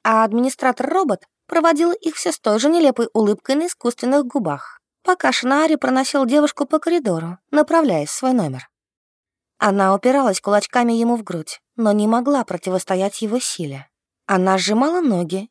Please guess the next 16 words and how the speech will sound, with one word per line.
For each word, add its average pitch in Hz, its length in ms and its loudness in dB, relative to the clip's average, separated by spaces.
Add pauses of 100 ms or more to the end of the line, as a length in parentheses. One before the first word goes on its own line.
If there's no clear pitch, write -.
(100)
и 240 140 2
испуганно 226 520 0
смотрела 285 540 -2
на 165 80 0
него, 165 380 -4 (240)
но 226 200 4
больше 180 320 0
не 220 100 0
сопротивлялась. 190 920 -6 (360)
А 240 140 -2
в - 60 -6
синем 226 340 2
океане 226 420 0
глаз 247 300 0
разгоралось 233 560 0
желание. 160 720 -4